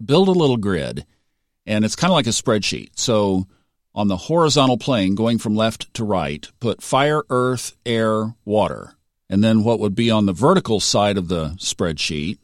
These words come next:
the cardinal signs is the first row, fixed signs is the second row, mutable signs is the third row. And then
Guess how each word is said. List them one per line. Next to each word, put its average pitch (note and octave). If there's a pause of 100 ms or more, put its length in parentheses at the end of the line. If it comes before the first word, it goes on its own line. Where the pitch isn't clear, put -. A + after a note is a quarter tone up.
(160)
the B2+
cardinal C3
signs F#2 (180)
is F#2+
the F#2+
first G#2+ (160)
row, E2+ (720)
fixed -
signs G#2
is F#2+
the F2
second -
row, D#2 (240)
mutable A#2+
signs G2
is G#2
the A#2
third C#3
row. C#2 (600)
And B2+
then C3